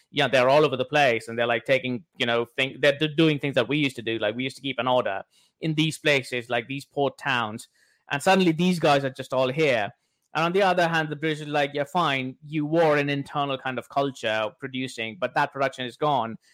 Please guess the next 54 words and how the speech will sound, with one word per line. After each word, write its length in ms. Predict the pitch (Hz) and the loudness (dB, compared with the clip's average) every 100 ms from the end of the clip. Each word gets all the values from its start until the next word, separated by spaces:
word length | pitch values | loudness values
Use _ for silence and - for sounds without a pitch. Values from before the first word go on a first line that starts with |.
| _ | _
Like, 200 | - 143 - - | -2 -2 -4 -2
there 120 | 147 | 0
were, 40 | |
like, 200 | 147 135 | 2 0
hand 340 | - 151 156 147 | -2 -2 -2 -2
weavers 380 | 151 143 131 127 | -4 -2 -4 -4
of 80 | - | -8
silk, 420 | - 156 131 120 | 0 2 2 -2
and 100 | 123 | -4
now 160 | 131 127 | -2 -2
we 80 | |
have, 120 | 123 120 | -4 -2
like, 240 | 113 - | -4 -4
mass-produced 840 | 123 123 123 - 107 120 120 - - | -6 -6 -6 -10 -12 -10 -10 -12 -4
garments. 600 | 131 127 107 107 - - _ _ | 0 0 -4 -14 -20 -20 _ _
And 120 | - | -8
so, 220 | 165 156 175 | 0 0 2
you 140 | 170 | 0
know, 80 | 160 | 0
y-, 220 | 165 180 | 0 -2
your 160 | 185 190 | 4 2
time 320 | 190 175 160 | 4 2 2
is 100 | 147 | 2
up, 240 | 131 127 123 | 2 0 0
our 160 | 147 151 | -2 -2
time 240 | 147 131 | -4 -8
is 160 | 123 - | -8 -8
now. 360 | 110 110 104 _ _ _ _ _ _ _ - | -6 -6 -8 _ _ _ _ _ _ _ -6
And 100 | 143 | -6
if 160 | - | 0
you, 280 | 170 160 143 - - | 4 4 0 -8 -6
if 140 | 170 185 | -4 0
you 120 | 175 | 2
harm 300 | 165 165 170 | 4 2 2
us, 420 | 202 156 135 - | 2 4 2 -2
like, 200 | 139 139 147 | -4 -2 0
that 220 | 147 - | -2 -2
changes 500 | 151 147 147 131 127 | -4 -4 -4 -8 -6
the 120 | 131 | -4
way 260 | 131 123 120 | 0 0 -2
the 120 | 127 | -4
world 320 | 131 127 123 | -2 -4 -6
views 260 | 196 185 - | -6 -6 -8
us. 300 | - - - - - | -14 -18 -20 -20 -10
And 160 | - 151 | -6 -6
since 320 | - 185 170 | -2 -4 -2
we 160 | 151 147 | -2 2
are 200 | 190 202 | 4 2
in 80 | 165 | 0
this 140 | 147 | -4
globe-spanning 600 | 156 147 139 147 139 135 | 0 0 0 -2 0 0
war 180 | 135 131 | 0 0
with 160 | 123 | 2
our 120 | 123 | 0